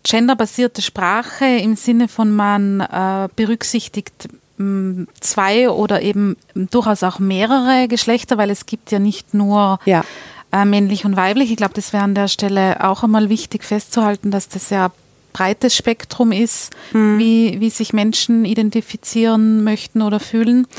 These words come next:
Speaker 1: Und da ist ja sehr oft die Sorge ein bisschen, oder ein bisschen ist gut,
Speaker 2: Mhm.
Speaker 1: die große Sorge, dass es die Sprache kaputt macht.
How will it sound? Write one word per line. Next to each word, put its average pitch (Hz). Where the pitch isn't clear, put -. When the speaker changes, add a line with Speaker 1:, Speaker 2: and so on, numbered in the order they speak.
Speaker 1:
Und 233
da 202
ist 269
ja 262
sehr 233
oft -
die 226
Sorge 208
ein 262
bisschen, 254
oder 190
ein 185
bisschen 226
ist -
gut, 233
Speaker 2:
Mhm. 220
Speaker 1:
die 220
große 262
Sorge, 254
dass 233
es -
die 240
Sprache 214
kaputt -
macht. -